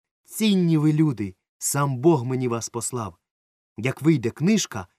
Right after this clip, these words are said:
вам першим подарую, з автографами,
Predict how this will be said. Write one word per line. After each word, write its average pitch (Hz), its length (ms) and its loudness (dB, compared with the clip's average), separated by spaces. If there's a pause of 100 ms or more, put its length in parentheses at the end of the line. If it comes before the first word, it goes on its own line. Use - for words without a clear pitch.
(140)
вам 156 300 0
першим 139 480 -6
подарую, 110 520 -6 (340)
з 87 140 -10
автографами, 139 840 -4